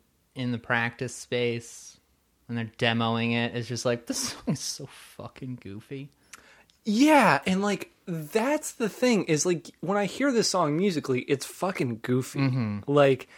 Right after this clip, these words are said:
Speaker 2: it is. Like, there's no two ways about it, and I would never dispute that fact. But I'm like, at least you're, like, that's what I mean when I say, like, at least you're going for something. I feel like everything else is just so, like,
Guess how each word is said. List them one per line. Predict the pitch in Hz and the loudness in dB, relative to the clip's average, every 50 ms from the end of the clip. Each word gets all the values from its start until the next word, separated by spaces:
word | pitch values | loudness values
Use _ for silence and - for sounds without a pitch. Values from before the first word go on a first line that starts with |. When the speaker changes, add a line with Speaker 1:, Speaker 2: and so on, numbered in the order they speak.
| - - - _ _ _ _ _ _ _ _ | -20 -20 -20 _ _ _ _ _ _ _ _
Speaker 2:
it | - 156 143 175 | 4 6 8 8
is. | 185 139 117 107 120 131 120 - | 8 8 6 4 0 -2 2 4
Like, | 135 127 123 - | 4 4 4 4
there's | 170 160 139 151 | 2 2 4 4
no | 175 208 233 220 | 4 4 4 4
two | - - 202 180 | 4 6 6 8
ways | 165 151 139 131 | 8 8 6 6
about | 127 139 143 131 120 123 | 6 8 8 8 6 4
it, | 123 | 2
and | 120 127 | 4 4
I | 127 | 4
would | 127 123 120 | 4 4 2
never | 127 131 143 170 180 160 135 | 0 4 6 6 6 6 4
dispute | 120 120 - - - 147 143 139 | 4 2 -4 -2 0 0 2 4
that | 123 117 - - | 4 2 2 2
fact. | - 120 113 110 110 - - - - - - - - - - _ _ | 0 0 0 2 0 -2 -6 -14 -20 -20 -20 -20 -20 -20 -20 _ _
But | - 143 147 | 4 4 6
I'm | 147 143 | 6 4
like, | 143 139 139 131 - - - - - - _ _ _ _ _ _ _ | 4 4 4 2 0 -4 -12 -20 -20 -20 _ _ _ _ _ _ _
at | 127 123 | 0 2
least | 180 277 - - - - | 2 2 2 0 0 2
you're, | 349 311 170 | 4 6 8
like, | 127 117 113 113 113 - - - - _ _ | 8 6 6 4 0 -4 -10 -18 -20 _ _
that's | 214 247 233 - | 0 0 2 2
what | 349 330 | 6 6
I | 277 208 160 | 6 6 6
mean | 143 143 156 160 156 151 | 4 2 2 4 4 4
when | 151 143 | 6 4
I | 139 | 4
say, | - - 143 | 4 4 2
like, | 127 120 - - | 2 2 0 -2
at | 170 160 | -2 0
least | 175 175 175 - - | 0 -2 -2 -2 -2
you're | 147 123 - - _ | -2 -2 -2 -8 _
going | - 135 127 117 120 123 113 113 | 2 4 4 4 4 2 -2 -4
for | 113 - 127 123 | -6 -6 -6 -6
something. | 117 123 120 120 117 120 123 127 | -4 -6 -6 -6 -6 -4 -4 -4
I | 127 | -2
feel | - 180 | -2 -2
like | 180 180 - _ | -2 -4 -6 _
everything | - 190 208 208 226 208 185 156 - | -4 -4 0 2 2 4 4 2 0
else | - 160 156 156 151 139 - - | 0 -2 0 0 0 0 -2 -4
is | 151 135 117 | -4 -6 -4
just | 123 135 131 120 - | -4 -6 -4 -2 -2
so, | - - 156 143 139 135 | 0 2 2 4 4 6
like, | 135 127 123 120 117 - - | 6 4 4 4 2 -2 -6